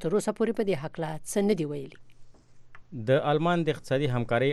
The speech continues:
Speaker 2: او پراختیا د وزارت مرستیال مارټین جیګر افغانستان ته د خپل سفر پر مهال ویلي دي چې آلمان د افغانستان او آلمان د همکارۍ د پروژو په بودیجه کې دوه اویا میلیونه یورو زیاتوي. د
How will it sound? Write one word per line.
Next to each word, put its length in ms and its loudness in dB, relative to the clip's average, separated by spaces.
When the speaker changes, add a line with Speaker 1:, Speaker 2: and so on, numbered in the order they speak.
Speaker 2:
او 100 0
پراختیا 400 0
د 100 2
وزارت 380 0
مرستیال 440 0
مارټین 380 -2
جیګر 360 -2
افغانستان 540 -4
ته 120 -2
د 100 -4
خپل 260 -6
سفر 320 -4
پر 160 -2
مهال 300 -2
ویلي 260 0
دي 140 -4
چې 80 0
آلمان 300 2
د 140 2
افغانستان 540 -2
او 60 -2
آلمان 340 -2
د 100 -6
همکارۍ 420 -4
د 120 -4
پروژو 300 -2
په 100 -4
بودیجه 400 -2
کې 320 -6
دوه 180 0
اویا 240 -4
میلیونه 360 -4
یورو 340 -2
زیاتوي. 400 -6
د 20 0